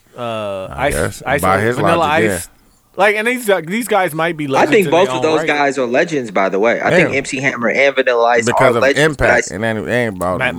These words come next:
Speaker 1: Macklemore?
Speaker 2: impact, man. It's
Speaker 3: Yeah,
Speaker 2: more
Speaker 3: big
Speaker 2: impact
Speaker 3: impact.
Speaker 2: when you, when you talk about legendary status and stuff like that. It's more
Speaker 1: But
Speaker 2: impact than
Speaker 1: we
Speaker 2: numbers.
Speaker 1: can't be giving away legendary though. Like it, it just, it makes it less.
Speaker 3: You don't think M C Hammer's a legend, bro?
Speaker 2: Definitely
Speaker 3: Come on.
Speaker 2: was, man.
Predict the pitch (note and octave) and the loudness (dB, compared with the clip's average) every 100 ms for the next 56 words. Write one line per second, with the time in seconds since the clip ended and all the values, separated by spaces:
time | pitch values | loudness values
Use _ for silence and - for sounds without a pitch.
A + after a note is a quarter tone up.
0 | C3+ F3+ C#3+ C#3+ E3+ F3 _ _ _ _ | 0 2 2 2 -4 -8 _ _ _ _
1 | _ - D3 F#3 G#2+ C2 F#2+ A2 A#2 _ | _ -8 -6 -2 -4 -4 -12 -14 -14 _
2 | _ _ _ _ - - - C#3+ C3+ A2 | _ _ _ _ -8 -4 0 2 2 2
3 | C#3 D#3+ - - A2 A2 A2+ A2+ B2+ A#2+ | 0 2 2 0 -4 -6 -6 -6 -2 -2
4 | G#2 F#2+ F2+ G#2+ G2 F#2+ F#2+ F2 G#2 G#2 | -2 -4 -4 -6 -6 -8 -8 -6 -6 -6
5 | G2 - - F2+ E2+ E2 F2 F2+ G2 F2 | -6 -12 -14 -12 -10 -10 -10 -8 -6 -6
6 | G2+ C#3 A2+ G2+ F2+ - E2 F#3 B3 C4+ | -8 -6 -6 -4 -6 -6 -6 -6 -2 -4
7 | G3 D3+ A#2 D3 C3+ A2+ A2 G2+ A2+ B2+ | -4 -8 -6 -6 -6 -8 -10 -10 -10 -10
8 | A#2 G2+ G2 F2+ F2 F2 E2 F2 G#2 C3 | -10 -12 -12 -12 -14 -14 -14 -14 -6 -4
9 | C#3 E3 E3 D#3+ D#3+ F#3 C3 - D3+ E3+ | -2 -4 -4 -4 -4 -6 -8 -10 -4 -4
10 | E3+ E3 C3 C#3 E3 G#3 G#3 G#3 F3+ D3 | -4 -6 -2 2 4 4 4 2 2 2
11 | F3 F3 F3+ F3 D#3+ E3 D3+ C3 C3+ D3+ | 2 2 0 2 2 2 2 2 2 0
12 | D#3 D#3 D#3+ F2+ - D#3 D#2 D2 C#2+ E2 | 0 2 2 2 0 0 -2 -4 -8 -12
13 | D#2+ | -16